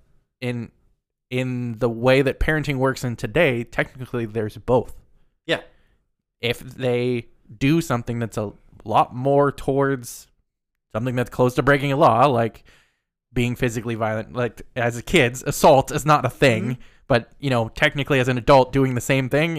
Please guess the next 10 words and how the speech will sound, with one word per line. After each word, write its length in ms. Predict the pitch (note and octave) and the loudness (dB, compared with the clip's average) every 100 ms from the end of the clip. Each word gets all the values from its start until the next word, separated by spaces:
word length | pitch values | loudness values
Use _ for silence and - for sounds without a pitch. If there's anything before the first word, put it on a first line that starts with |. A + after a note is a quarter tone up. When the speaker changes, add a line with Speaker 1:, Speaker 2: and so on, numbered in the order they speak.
| - | -2
Speaker 1:
is 180 | D3+ B2 | 0 0
assault. 460 | G#2+ A2 - - C3+ | -4 -6 -6 -14 -10
Speaker 2:
Yeah. 220 | C3 F#2 - _ _ - | -10 -10 -16 _ _ -2
Speaker 1:
Um, 420 | B2+ A#2+ A2+ A2 - - _ _ _ - | 2 0 -2 -10 -18 -20 _ _ _ 2
we 60 | |
don't 160 | F#3 F3 | 2 4
put 160 | F3+ - | 0 0
kids 200 | D#3+ D3 | 0 -2
in 100 | C3+ | -2
jail. 340 | A#2+ G#2 - | -2 -2 -6